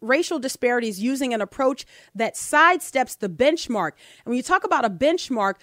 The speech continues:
what you're talking about is, okay, how are we measuring the data that we get,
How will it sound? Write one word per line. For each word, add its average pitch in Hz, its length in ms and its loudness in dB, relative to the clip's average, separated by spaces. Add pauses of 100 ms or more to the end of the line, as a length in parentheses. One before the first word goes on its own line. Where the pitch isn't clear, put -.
(180)
what 262 140 -4
you're 247 120 -6
talking 349 400 0
about 226 360 4
is, 214 280 0
okay, 285 280 2
how 339 340 6
are 339 80 2
we 285 160 0
measuring 247 580 -2
the 208 80 -2
data 226 420 4
that 190 180 -4
we 196 120 -6
get, 175 280 -4